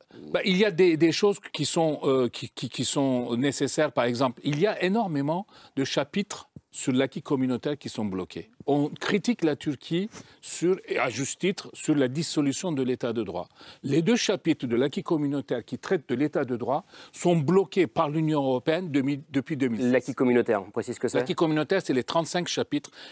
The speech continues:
Speaker 1: que l-, un pays candidat doit
Speaker 2: Doit.
Speaker 1: réaliser pour être conforme aux règles européennes.
Speaker 2: Ça veut dire, euh,
Speaker 1: Et
Speaker 2: très
Speaker 1: dans
Speaker 2: con-,
Speaker 1: l'état
Speaker 2: très
Speaker 1: de droit
Speaker 2: concrètement, ça veut dire que, euh, vous pensez qu'en deux mille vingt-trois, euh, deux mille vingt-quatre,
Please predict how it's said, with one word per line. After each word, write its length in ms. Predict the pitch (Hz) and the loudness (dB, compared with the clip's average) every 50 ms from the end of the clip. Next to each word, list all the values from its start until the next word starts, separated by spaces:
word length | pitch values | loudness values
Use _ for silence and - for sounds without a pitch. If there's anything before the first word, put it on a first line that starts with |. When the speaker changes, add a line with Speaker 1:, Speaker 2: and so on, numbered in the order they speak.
| - _ - | -20 _ -2
Speaker 1:
que 280 | - 143 131 127 131 - - | 2 2 4 2 2 -2 0
l-, 180 | 123 131 151 156 | 2 4 4 4
un 100 | 151 156 | 4 4
pays 240 | - 175 160 156 - | 4 4 4 4 4
candidat 560 | - 151 135 127 117 120 113 123 131 151 - _ _ - - - - - | 2 0 0 0 0 0 0 0 -2 -2 -6 _ _ -20 -20 -20 -14 -10
doit 80 | 117 107 | -4 0
Speaker 2:
Doit. 380 | 101 - 120 123 123 123 - - | 4 4 4 4 4 0 -6 -6
Speaker 1:
réaliser 840 | 131 123 151 175 180 175 160 143 135 120 110 127 131 143 165 202 _ - - - _ - | 0 2 4 4 4 4 2 2 -2 -2 0 2 2 0 0 -4 _ -20 -20 -20 _ -2
pour 140 | - 151 151 | 2 2 2
être 120 | 147 - | 2 2
conforme 720 | - - 180 180 170 - - 190 185 190 202 185 180 202 - - | 0 0 2 2 2 0 0 2 2 2 2 0 -4 -8 -4 0
aux 120 | 147 147 | 0 0
règles 440 | 127 139 156 165 170 156 165 175 - - | 2 2 2 2 0 -2 -6 -6 -4 -4
européennes. 420 | 160 139 135 135 123 - 113 98 90 | -2 0 0 0 0 -2 -4 -4 -2
Speaker 2:
Ça 120 | - 151 | 0 2
veut 60 | 143 143 | 2 2
dire, 100 | - - - - | 2 0 0 -2
euh, 140 | 143 - 139 - | -2 -6 -6 -2
Speaker 1:
Et 60 | - - | 0 2
Speaker 2:
très 80 | 190 - | 2 2
Speaker 1:
dans 120 | 208 202 | 2 2
Speaker 2:
con-, 40 | 226 | 2
Speaker 1:
l'état 240 | 208 185 170 - 165 | 0 0 0 2 0
Speaker 2:
très 100 | 151 - | 2 4
Speaker 1:
de 40 | |
droit 100 | 190 175 | 2 2
Speaker 2:
concrètement, 380 | - 131 156 147 - 165 185 185 | 2 2 0 0 2 0 0 0
ça 140 | - 143 117 | 2 0 2
veut 100 | 113 117 | 2 2
dire 180 | 120 147 156 | 2 0 0
que, 140 | - - 147 | 0 2 4
euh, 480 | 139 131 123 110 65 - 98 95 92 - - - - - - - _ _ - - - | 4 4 4 2 0 0 0 0 0 -2 -6 -12 -16 -20 -20 -20 _ _ -20 -20 -18
vous 180 | - 120 110 117 | -14 -8 -6 -2
pensez 340 | 98 120 123 117 - 170 170 | 0 2 2 2 2 -2 -2
qu'en 400 | - - 143 147 156 143 120 113 | 2 4 4 6 6 6 4 4
deux 80 | 110 113 | 4 4
mille 200 | 123 127 123 117 | 4 4 4 4
vingt-trois, 600 | 107 113 117 113 - - 143 147 175 220 220 - - | 4 4 2 2 0 2 2 2 2 2 -2 -8 -6
euh, 280 | 98 104 104 101 98 98 | -4 -2 0 0 0 0
deux 120 | 92 101 | -2 0
mille 120 | 101 104 98 | 0 0 0
vingt-quatre, 540 | 101 98 104 104 - 156 180 180 - - | 0 -2 -2 0 2 2 2 0 -2 -12